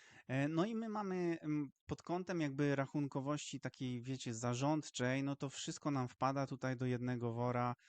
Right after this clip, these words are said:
e, jeżeli chodzi o, o, o te dokumenty. My możemy sobie tutaj, e, robić z nimi, co chcemy, płacić stąd, czy wysyłać paczki, generować.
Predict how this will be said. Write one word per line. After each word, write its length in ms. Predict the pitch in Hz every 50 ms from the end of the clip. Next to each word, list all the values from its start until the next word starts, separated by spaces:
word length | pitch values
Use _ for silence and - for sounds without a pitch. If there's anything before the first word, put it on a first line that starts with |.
| - - - - _ -
e, 120 | 117 120
jeżeli 380 | 120 120 113 117 120 113 117 117
chodzi 520 | - - 117 113 113 117 113 113 113 110
o, 480 | - 113 110 107 107 107 104 104 104 - -
o, 340 | - 117 113 107 107 - - -
o 240 | 117 110 107 104
te 180 | - _ - 107
dokumenty. 720 | 107 113 110 120 110 - 117 113 117 117 120 120 - 117 113
My 120 | 117 113
możemy 320 | 113 113 110 110 110 110 107
sobie 320 | - - 107 107 110 107
tutaj, 460 | - 117 110 - 110 107 110 107 104 - _ _ _ _ _ _ _ _ _ _ _ -
e, 340 | 117 113 113 113 - - 127
robić 260 | 123 127 131 135 127
z 60 | 127
nimi, 180 | 131 131 127 120
co 160 | - 123 117
chcemy, 420 | - - - 127 123 127 123 120
płacić 640 | - - 120 120 123 127 - - 123 113 - - -
stąd, 580 | - - - - - - 117 117 117 117 113
czy 140 | - - 120
wysyłać 460 | 117 123 113 - 127 120 120 110 -
paczki, 420 | - - 117 120 120 - - - 120
generować. 520 | 123 120 120 117 120 113 117 117 - -